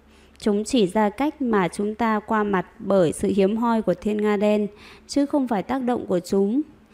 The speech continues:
Trong một nghiên cứu sơ bộ, nhà tâm lý học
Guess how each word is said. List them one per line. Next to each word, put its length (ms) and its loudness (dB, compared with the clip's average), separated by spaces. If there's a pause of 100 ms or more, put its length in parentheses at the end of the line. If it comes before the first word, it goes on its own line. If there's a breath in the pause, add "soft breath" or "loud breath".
(360 loud breath)
Trong 200 0
một 120 2
nghiên 260 2
cứu 260 2
sơ 240 0
bộ, 340 -2 (500 loud breath)
nhà 160 0
tâm 240 -2
lý 140 0
học 340 -2